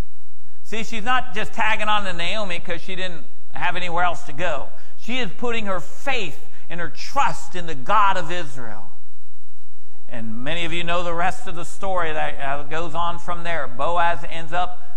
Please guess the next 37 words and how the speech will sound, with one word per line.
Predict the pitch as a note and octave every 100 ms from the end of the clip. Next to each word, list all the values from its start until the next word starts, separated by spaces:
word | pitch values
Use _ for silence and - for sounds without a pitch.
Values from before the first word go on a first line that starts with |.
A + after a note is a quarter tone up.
| -
marrying | D#3 E3+ F#3+ F#3 E3 D3 C3+ A#2+ - - -
Ruth, | B2+ D3+ B2 C3
and | C3
there's | C3
a | B2+
beautiful | A#2+ E3 F3+ - F3
story | - F#3 F3 E3+
of | E3
redemption | D#3 C#3 D#3+ F3+ - D3
that, | C#3 C3 - - - -
that | C3+ C#3+ C#3+ C#3+
is | C3
also | C#3 F3 E3+ F3+
an | E3
illustration | E3+ D#3+ - F3+ E3 E3+
of | D#3
how | D#3
Christ | D#3 - F#3+ F3+ E3+ E3+
redeems | D3+ D#3 F3 E3+ D#3
us | F#3 C#3+ -
that | B2+
we | C#3+ D#3+
don't | D3+
have | E3
time | - G3+ E3
to |
get | E3 E3+
into | F3+ E3 E3
today, | C3+ C3 B2
but | B2
he | A#2+
ends | F3 F3
up | F#3 -
marrying | D#3+ F#3+ A3+ A3 G#3
Ruth. | G#3 E3 - - - -
And | G3
so | D#3+ A3 G3+ F#3